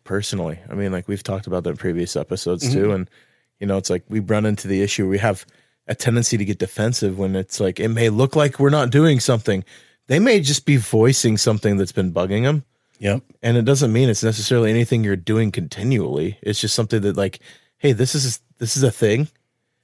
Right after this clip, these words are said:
Speaker 1: Can we address it?" And, or at least just make it known, 'cause maybe it makes things better if you, like, take a look and you're like, "Wow, okay, maybe I'm not doing that.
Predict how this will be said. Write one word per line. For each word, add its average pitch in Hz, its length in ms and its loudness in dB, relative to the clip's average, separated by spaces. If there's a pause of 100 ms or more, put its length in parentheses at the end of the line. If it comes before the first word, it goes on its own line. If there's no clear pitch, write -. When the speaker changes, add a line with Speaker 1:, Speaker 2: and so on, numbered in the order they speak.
(340)
Speaker 1:
Can 120 140 0
we 120 100 4
address 101 360 0
it?" 139 180 0 (440)
And, 110 260 0
or 110 120 0
at 101 60 0
least 117 240 -2
just 110 160 -6
make 143 180 2
it 107 80 0
known, 113 400 0 (380)
'cause 123 100 0
maybe 135 260 4
it 127 60 2
makes 123 300 2
things 165 220 4
better 110 560 2
if 101 120 -4
you, 120 80 2
like, 107 180 0
take 131 200 2
a - 20 2
look 127 140 2
and 120 60 2
you're 98 100 0
like, 90 140 -8
"Wow, 110 320 0
okay, - 180 -2
maybe 117 260 2
I'm 110 120 0
not 117 180 0
doing 98 240 -2
that. 107 220 -2